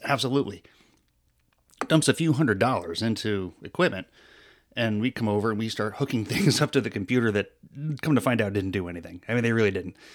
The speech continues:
It, uh, it was like, I think it was called Audio Box, and it had microphones and it had headphones and it had this thing, but the computer program it ran was atrocious. And it was really hard to use. <laughs> I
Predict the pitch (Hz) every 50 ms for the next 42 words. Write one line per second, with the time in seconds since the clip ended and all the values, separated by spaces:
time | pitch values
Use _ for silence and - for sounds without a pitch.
0 | - - - - - 120 120 101 - - - - - 113 110 104 101 101 95 101
1 | 101 - - 113 - - - 95 - 143 127 101 - 104 95 87 95 92 92 95
2 | 92 92 82 90 87 95 - - - - - - - - - - _ _ - 107
3 | 107 107 101 110 127 120 107 113 117 107 104 101 - 113 113 104 98 98 101 98
4 | 113 127 113 107 117 110 - - 107 104 101 95 98 90 90 - - - 190 170
5 | 123 107 - - - 139 131 113 98 107 101 107 104 101 - 113 104 - - -
6 | - 240 233 151 104 - 113 107 98 98 98 90 98 90 - 101 98 95 95 82
7 | 82 - - - - - - - 196 196 180 156 - - - - - - - -
8 | _ _ _ _ _ - _ _ _ _ _ _ _ _ _ _ _ _ _ _
9 | _ _ _ _ _ _ _ - 117 113 113 110 101 95 117 156 165 208 214 208
10 | 165 135 120 101 110 107 101 95 90 95 95 87 85 - - - - - 104